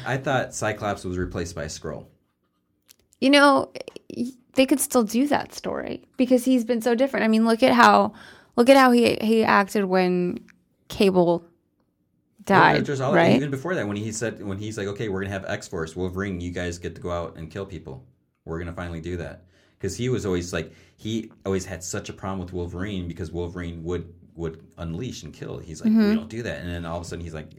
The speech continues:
Speaker 1: "Okay, we're gonna start doing this
Speaker 2: And
Speaker 1: now."
Speaker 2: now he's making X-Force behind people's back and then getting the other X-Men pretty peed off,
Speaker 1: Mm-hmm.
Speaker 2: right? So,
Speaker 1: Mm-hmm.
Speaker 2: you know, he's, he's contradicting himself.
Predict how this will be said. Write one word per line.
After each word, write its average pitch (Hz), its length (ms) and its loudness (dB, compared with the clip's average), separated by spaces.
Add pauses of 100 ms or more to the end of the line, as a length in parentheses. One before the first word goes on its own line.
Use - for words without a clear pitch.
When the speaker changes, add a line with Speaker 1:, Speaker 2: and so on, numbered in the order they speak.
Speaker 1:
"Okay, 78 220 -10
we're 73 140 -12
gonna 76 120 -14
start 76 180 -14
doing 80 140 -12
this - 160 -10
Speaker 2:
And 214 140 10
Speaker 1:
now." 220 180 8
Speaker 2:
now 262 40 2
he's 220 220 0
making 202 460 0
X-Force 202 480 -2
behind 196 280 -2
people's - 320 -10
back 196 600 2
and 143 140 -2
then 196 160 -2
getting 202 340 -2
the 202 80 -2
other 226 200 2
X-Men 180 360 -4 (920)
pretty 175 280 0 (240)
peed 175 600 -2 (100)
off, 196 380 2
Speaker 1:
Mm-hmm. - 680 -8
Speaker 2:
right? 208 320 6
So, 233 520 4
Speaker 1:
Mm-hmm. - 120 -6
Speaker 2:
you 247 60 4
know, 214 180 2
he's, 247 280 -2 (320)
he's 226 140 0
contradicting 240 720 0
himself. - 540 -4